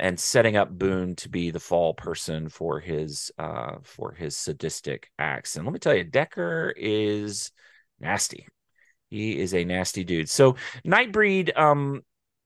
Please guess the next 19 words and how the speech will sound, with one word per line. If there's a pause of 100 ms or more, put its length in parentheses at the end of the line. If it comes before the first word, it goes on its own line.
(420)
uh, (120)
you
know,
this,
the
story
kind
of
unfolds
with,
you
know,
there's
a
battle
coming
at
some
point,